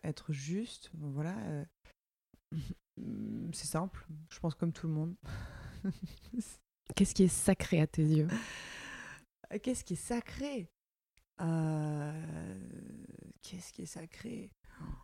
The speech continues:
Speaker 1: Bah, dire, c-,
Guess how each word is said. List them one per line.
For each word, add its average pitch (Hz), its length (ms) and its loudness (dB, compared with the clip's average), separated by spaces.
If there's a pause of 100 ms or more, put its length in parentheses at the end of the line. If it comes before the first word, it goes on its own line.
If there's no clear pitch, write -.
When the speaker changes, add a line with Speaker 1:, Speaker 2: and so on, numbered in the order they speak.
(240)
Speaker 1:
Bah, 156 720 0 (1400)
dire, 185 160 0
c-, - 100 -10